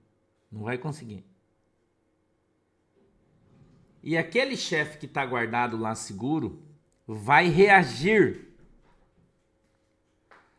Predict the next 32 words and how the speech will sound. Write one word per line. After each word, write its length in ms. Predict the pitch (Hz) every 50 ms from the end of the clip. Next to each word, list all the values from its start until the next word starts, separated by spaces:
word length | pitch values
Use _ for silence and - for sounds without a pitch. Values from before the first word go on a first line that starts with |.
| _ _ _ _ _ _ -
<clears throat> 1000 | - 208 220 240 233 220 220 247 240 - 185 175 165 180 135 120 - - - _ _ _ _ -
a 200 | 143 135 135 143
essa 300 | 165 196 196 - 240 -
tentativa 960 | - 220 214 208 202 190 143 - - - 165 185 202 196 254 269 - - - - - _ _ _ _ - _ _ _ _ _ _ _ _ _ _ _ _ _ _ _ _ _ _ _ _ _ _ _ _ _ _ _ _ _ _ -
de 200 | 131 113 120 143
um 100 | 147 139
subgrupo 1000 | - - - - 202 247 262 226 214 185 147 160 170 190 226 247 247 - 320 339
que 100 | - -
tá 140 | - 147 135
dentro 420 | 120 135 147 160 180 - 127 131
desse 260 | 131 143 135 - -
grupo, 360 | 107 110 131 165 190 185 -
um 60 | 143 123
subgrupo, 720 | - - - 170 175 175 147 113 127 131 160 180 180 175
um, 100 | 139 127 - - -
um 80 | 131 120
cara 260 | - - 143 147 147
de 120 | 135 127
baixo 420 | 123 123 123 135 156 170 - - 135
vai 120 | 123 117
tentar 320 | 117 135 127 123 - 123 123
tomar 260 | - 131 123 120 120
o 20 |
lugar 280 | 117 113 104 110 110 104
do 100 | 101 98
de 120 | 95 -
cima. 340 | - - 131 143 170 240 233 - _ _ _ _ _ _ _ _ _ _ _ _ _ _ _ _ _ _ _ _ _ _ _ _ _ _ _ _ _ _ _ _
Entendeu? 500 | _ - 113 107 104 117 135 160 190 - -
Não 80 | 123 131
escreve 520 | 143 - - - 180 180 185 170 143 131
aí 120 | 113 101
nada. 420 | 90 92 107 104 98 92 - -